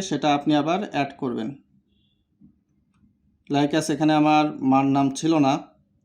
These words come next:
এখানে মিসিং দেখাচ্ছে, কারিগরি ত্রুটির কারণে আমি নামটা দিয়ে দিলাম,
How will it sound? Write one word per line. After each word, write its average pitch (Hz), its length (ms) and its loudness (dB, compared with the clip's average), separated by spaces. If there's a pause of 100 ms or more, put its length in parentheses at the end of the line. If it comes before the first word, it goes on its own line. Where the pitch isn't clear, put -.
(160)
এখানে 131 180 -2 (100)
মিসিং 139 220 2 (100)
দেখাচ্ছে, 135 400 -4 (1900)
কারিগরি 139 460 2
ত্রুটির 147 360 -2
কারণে 143 300 0
আমি 143 160 2
নামটা 135 280 0
দিয়ে 147 180 2
দিলাম, 160 180 -2